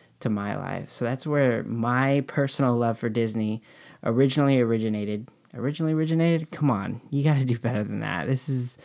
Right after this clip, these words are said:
your first swing at a full podcast, and you're not even gonna go an entire ten minutes. But I digress. Quick tip. If you're going to Disneyland,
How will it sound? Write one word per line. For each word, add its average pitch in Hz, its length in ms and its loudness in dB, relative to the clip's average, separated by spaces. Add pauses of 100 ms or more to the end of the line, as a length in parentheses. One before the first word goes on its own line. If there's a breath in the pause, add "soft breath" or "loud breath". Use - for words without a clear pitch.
(460 loud breath)
your 139 120 2
first 156 340 2
swing 131 440 8
at 117 200 2
a 110 220 0
full 120 320 2
podcast, 107 640 -2
and 117 80 2
you're 120 80 6
not 127 320 6
even 117 220 4
gonna 110 140 2
go 104 160 0
an 107 100 2
entire 107 560 0
ten 107 300 -2
minutes. - 360 -6 (380 loud breath)
But 143 300 4 (1300)
I 123 100 -4
digress. 117 580 -2 (960 loud breath)
Quick - 440 6 (220)
tip. - 340 0 (880)
If 131 120 -2
you're 127 60 2
going 156 300 8
to 160 80 8
Disneyland, 120 540 2